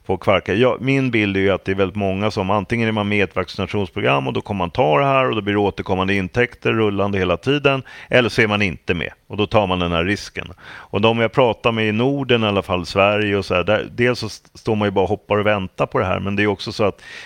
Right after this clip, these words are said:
försäkringsbolag och annat kommer ju inte vilja försäkra hästar som inte har tagit en spruta för några hundralappar som kan göra att ett helt stall slås ut. Hästar dör och så. Så att det, det, vi får ju se om det kommer vara något, eh, globalt återkommande, men i Sverige lutar det ju åt det.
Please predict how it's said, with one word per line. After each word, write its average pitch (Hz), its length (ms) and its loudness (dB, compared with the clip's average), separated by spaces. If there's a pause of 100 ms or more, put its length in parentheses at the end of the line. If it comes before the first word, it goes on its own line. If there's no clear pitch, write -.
försäkringsbolag 104 1000 0
och 143 60 4
annat 92 260 -2
kommer 92 200 -2
ju 92 40 2
inte 85 180 -8
vilja 82 260 -2
försäkra 117 760 -2
hästar 104 440 -4
som 87 160 -8
inte 78 440 -2 (440)
har 87 140 -4
tagit 85 540 0
en 73 80 -2
spruta - 460 -4
för 87 120 -10
några 90 140 0
hundralappar 80 680 -2
som 80 320 -8
kan 92 200 -2
göra 85 280 2
att - 160 -6
ett - 140 -14
helt 90 260 -2
stall 139 560 -2
slås - 340 -6
ut. - 340 -14 (380)
Hästar 92 420 0
dör 90 520 -2
och 85 80 -8
så. - 100 -16 (440)
Så 113 120 0
att 110 100 2
det, 104 380 -4
det, 104 180 -6
vi 113 180 -4
får 127 120 0
ju 117 40 0
se 131 200 0
om 117 120 -2
det 107 140 2
kommer 104 240 -4
vara 101 140 0
något, - 340 -6
eh, 101 60 -6
globalt 98 640 -2
återkommande, 98 540 -4
men 101 140 -4
i 101 60 -2
Sverige 131 420 0
lutar 107 340 -4
det 95 60 -4
ju 82 60 -6
åt 85 140 -8
det. - 140 -10